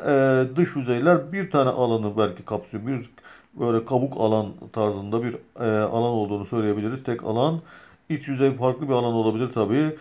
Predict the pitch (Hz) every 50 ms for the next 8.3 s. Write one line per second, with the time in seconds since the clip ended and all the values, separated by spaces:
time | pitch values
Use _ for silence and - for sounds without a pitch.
0 | - - _ - - - 131 131 143 151 151 165 - 151 151 139 135 127 135 143
1 | 131 - 139 127 123 123 139 135 131 127 127 127 123 117 120 120 123 123 127 143
2 | 170 175 - - 147 151 156 160 175 190 185 185 - - _ _ _ _ _ _
3 | _ _ _ _ _ _ _ _ _ - - - - - _ - 151 170 170 147
4 | 151 160 151 160 170 175 156 151 147 151 160 175 180 180 180 - 139 - 175 -
5 | - 135 131 151 - - 139 135 139 143 139 135 135 131 120 90 131 139 143 139
6 | 151 139 - - 123 127 139 135 135 - - 143 131 127 120 113 113 117 117 -
7 | - - - 135 110 92 - 110 110 110 107 - - - - - 113 110 110 107
8 | 120 127 131 131 131